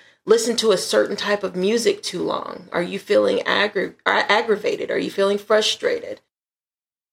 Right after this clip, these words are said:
We all have to battle demons because demons will never stop chasing us. Therefore, we can never stop seeking God.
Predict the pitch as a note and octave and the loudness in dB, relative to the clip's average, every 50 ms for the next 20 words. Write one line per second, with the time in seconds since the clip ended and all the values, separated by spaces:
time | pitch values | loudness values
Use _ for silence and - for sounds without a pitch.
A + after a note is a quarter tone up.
0 | _ _ _ _ _ _ _ _ _ _ _ _ _ - G3 G#3+ A3 A3 A3+ A#3+ | _ _ _ _ _ _ _ _ _ _ _ _ _ 0 4 6 6 6 6 4
1 | A#3+ - - A#3+ A3 - - F#3 F3+ - - G3 G#3 G#3+ - - F#3+ F3 F3 - | 2 0 -4 -4 -6 -4 -4 -4 -2 0 -2 0 0 0 0 0 0 0 -2 -6
2 | - _ _ E3 F3 F#3+ G3+ A3+ A3+ - - D3 D3 - - - - - _ _ | -8 _ _ -8 -6 -4 -4 -2 -2 -4 -4 -6 -10 -16 -14 -14 -14 -16 _ _
3 | _ _ _ _ _ _ _ _ - - F#3 - G3+ G3 F3 E3+ F3+ G#3 A#3+ C4 | _ _ _ _ _ _ _ _ -8 -8 -4 0 0 0 0 2 0 0 2 2
4 | A#3+ G#3 G3 F#3 E3 E3+ F3+ F3+ F3+ F3+ E3+ F#3 F#3+ A3+ B3 - C4+ B3 A3+ - | 2 2 0 -2 0 -2 0 0 0 2 4 4 4 4 2 2 4 4 4 2
5 | - - - - F3+ E3+ E3 - - - - G#3 A3 B3 A#3 A#3+ - G3+ - A#2+ | 0 -2 -6 -4 -4 -4 -4 -4 -4 -4 0 0 0 0 -2 -4 -6 -6 -6 -6
6 | A#2 - - F3+ - - - - _ _ _ _ _ _ _ _ _ _ _ _ | -10 -12 -14 -16 -16 -16 -16 -18 _ _ _ _ _ _ _ _ _ _ _ _
7 | _ _ _ _ - G#3 A3 A#3+ A#3 A#3 - A#3 G#3+ G#3+ G#3 A#3 A#3 - G3+ G3+ | _ _ _ _ 2 4 4 4 4 4 4 4 4 4 2 0 -2 -2 -4 -2
8 | G3+ G#3 G3+ G#3 G3+ G#3 F#3+ F3 - - G3+ G3 G3 - - - - F#3+ - - | 0 2 2 2 2 0 0 0 0 0 2 2 2 0 -6 -12 -12 -12 -14 -12
9 | - E3+ E3 D#3 F3 G#3+ - - - - - - | -10 -8 -6 -4 -4 -4 -4 -6 -8 -12 -14 -18